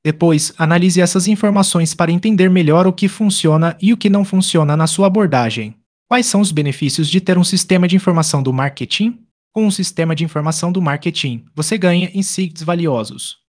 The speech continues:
Isso ajuda a aumentar suas vendas, melhorar o atendimento ao cliente e tomar decisões mais acertadas. Preciso de habilidades técnicas para usar um sistema de informação do marketing? Não se preocupe.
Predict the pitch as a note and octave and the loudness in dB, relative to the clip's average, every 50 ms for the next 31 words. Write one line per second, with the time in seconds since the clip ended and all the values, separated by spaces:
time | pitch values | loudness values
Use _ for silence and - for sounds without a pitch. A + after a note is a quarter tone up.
0 | _ _ - E3 - - F3 D#3+ D3+ F#3+ G#3 G3 F#3+ G3 G3 G#3+ G3+ F#3+ F3+ E3 | _ _ -8 -4 0 0 2 2 2 2 2 2 2 2 2 0 0 2 0 0
1 | D3+ - - G#3 F#3+ C#3 C#3 C#3+ C3 A#2 A2+ A2+ A#2 - - - _ - D#3+ F3 | 0 -2 -2 -2 -2 -2 -2 -2 -2 -4 -6 -6 -8 -8 -8 -10 _ -2 0 2
2 | F#3 F#3 F3+ F3+ F#3 G3 G3 G3 F#3+ D#3 D#3 E3+ F3+ G3 G#3 G3 A3 F#3+ G3 - | 2 2 2 2 0 0 0 0 0 0 2 2 2 2 2 0 -2 -2 -2 -2
3 | F3 E3+ F3 F3+ - F3+ F3 F3 F3 G3+ G3+ F#3+ D#3+ D3 C#3 C#3+ E3 - - E3 | 0 0 0 0 0 -2 -4 -4 -2 -2 0 2 0 0 0 -2 -2 -2 -2 -2
4 | C#3 C#3+ C#3+ C#3+ C#3+ - C3+ C#3 D#3 E3+ E3+ F#3 F3 - F3 E3 E3 - C3+ A#2+ | -2 0 -2 -2 -2 -2 -2 0 0 0 0 -2 -2 -2 -2 -2 -2 -2 -2 -2
5 | G#2+ G2 G2+ - - - - - _ _ _ _ _ _ - G#3 F#3+ - G#3+ G3+ | -4 -6 -10 -10 -8 -10 -10 -12 _ _ _ _ _ _ -2 -2 -2 0 -2 -2
6 | G#3 E3+ F3+ E3 D3 E3 F#3 E3+ D#3+ D#3+ F3 E3+ F3+ F3+ - - - F#3 F3+ F#3+ | 0 0 0 0 0 -2 -2 0 2 2 2 2 0 -4 -2 -2 -2 -2 0 0
7 | F#3+ F#3 F3+ D#3+ - - C3 B2 B2 A#2+ D3+ E3 F3 E3+ - - E3+ - - - | -2 -2 -2 -4 -4 -6 -6 -4 -2 0 0 0 0 0 -2 -4 -6 -4 -4 -2
8 | G#3+ G#3+ G#3+ F#3 G3+ G3 - G3+ G3 G3 F3 - D#3 C#3 C3+ C3 B2+ C3 C#3+ C#3 | -2 0 0 0 -2 -2 0 0 0 0 0 -2 -4 -4 -2 -4 -4 -4 -4 -6
9 | - C3+ - - G3+ A#3 B3+ B3 - _ _ _ _ _ _ - E3 F#3+ G3 - | -8 -8 -8 -8 -8 -8 -8 -10 -14 _ _ _ _ _ _ 0 0 2 2 0
10 | G3+ - F#3+ F3+ F3 F3+ - C#3 B2 A#2 - - A2+ A2+ | -2 -2 -2 -4 -4 -2 -4 -4 -4 -4 -6 -12 -14 -14